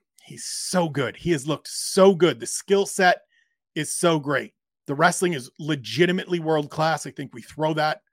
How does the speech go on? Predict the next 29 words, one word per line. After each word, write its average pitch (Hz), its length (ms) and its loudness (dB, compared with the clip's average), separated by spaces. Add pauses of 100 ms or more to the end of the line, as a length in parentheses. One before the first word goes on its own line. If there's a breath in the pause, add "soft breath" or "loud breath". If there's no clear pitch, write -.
(480)
term 165 300 -2
and 143 100 -6
that 127 200 -8
phrasing 156 360 -4
around 135 440 -4 (400)
way 156 240 0
too 180 220 -2
liberally, 170 560 -2 (1000)
but 151 120 0
he 160 80 -2
is 147 100 0
a 147 60 -8
former 160 340 0
under 156 160 0
twenty-three 160 440 -4
world 147 280 -2
champion. 165 460 -2 (280 soft breath)
So 147 120 -8
he 170 180 -2
is 127 140 -6
legitimately 165 920 -2 (340)
world 156 260 -2
class. 170 460 -2 (220)
The 113 100 -12
hands 170 380 -2
have 170 100 -2
looked 170 200 -6
very 170 240 2
good. 175 300 0